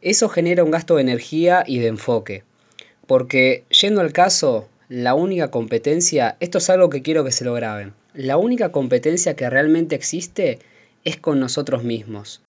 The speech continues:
O sea, la competencia que realmente hay es competir con el yo del pasado en este camino que es de, de mejora constante, de desarrollo personal, de desarrollar nuestra mejor versión como estudiantes y en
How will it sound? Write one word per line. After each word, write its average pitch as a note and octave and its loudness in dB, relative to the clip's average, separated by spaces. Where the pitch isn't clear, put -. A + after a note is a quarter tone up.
O A#2+ -10
sea, A#2 2
la C3+ 0
competencia F3 2
que D#3 0
realmente G3+ 2
hay G3+ 2
es D3+ -4
competir D3+ 0
con D3+ 2
el C3 0
yo E3 2
del D#3 4
pasado E3 6
en B2+ -4
este C#3+ -4
camino C#3+ 4
que B2+ -2
es B2 -6
de, A2+ 2
de A2+ -4
mejora C3 4
constante, D3+ 2
de A2+ -2
desarrollo A#2+ 0
personal, C#3+ 2
de A#2+ 0
desarrollar A#2 0
nuestra A#2 -6
mejor A#2 -6
versión C3 0
como B2 -2
estudiantes D3 0
y A2 -4
en G#2 -8